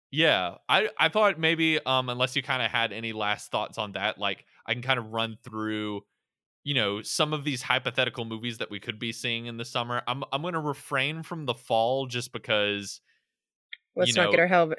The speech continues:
Speaker 2: too ahead of ourselves. <laughs>
Speaker 1: Right, or, you know, release dates, like, too far out can always shift,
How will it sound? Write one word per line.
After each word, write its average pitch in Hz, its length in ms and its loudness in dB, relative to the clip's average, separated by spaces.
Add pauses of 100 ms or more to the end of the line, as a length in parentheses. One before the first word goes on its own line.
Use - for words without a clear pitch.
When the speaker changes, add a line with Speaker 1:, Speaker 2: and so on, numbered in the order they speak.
(140)
Speaker 2:
too - 160 6
ahead 196 140 6
of 190 60 0
ourselves. - 460 -2
<laughs> 202 140 2
Speaker 1:
Right, 139 360 8
or, 156 220 6
you 160 220 0
know, 113 400 4
release 156 480 -4
dates, 135 360 2
like, 113 380 -2
too 135 180 -4
far 113 260 2
out 107 200 4
can 113 140 -6
always 101 380 0
shift, - 520 -2